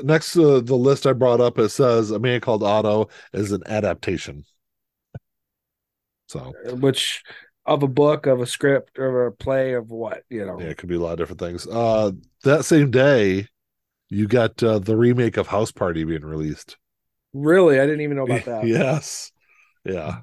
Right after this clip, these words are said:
Speaker 1: It, uh,
Speaker 2: Do people even have house parties anymore? Is that, is that still a thing?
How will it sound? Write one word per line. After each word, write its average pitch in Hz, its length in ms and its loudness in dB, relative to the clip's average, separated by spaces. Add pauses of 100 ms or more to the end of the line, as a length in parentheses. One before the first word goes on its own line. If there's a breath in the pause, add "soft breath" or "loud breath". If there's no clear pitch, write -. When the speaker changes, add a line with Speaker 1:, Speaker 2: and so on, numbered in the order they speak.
Speaker 1:
It, 107 280 -10
uh, 110 440 2 (260)
Speaker 2:
Do 175 80 -8
people 247 260 6
even 330 140 6
have 170 200 4
house 214 220 4
parties 247 340 0
anymore? 277 360 -4
Is 202 100 -4
that, 196 120 -4 (140)
is 147 180 -10
that 190 160 -2
still 226 260 -2
a 180 60 -2
thing? 208 400 -8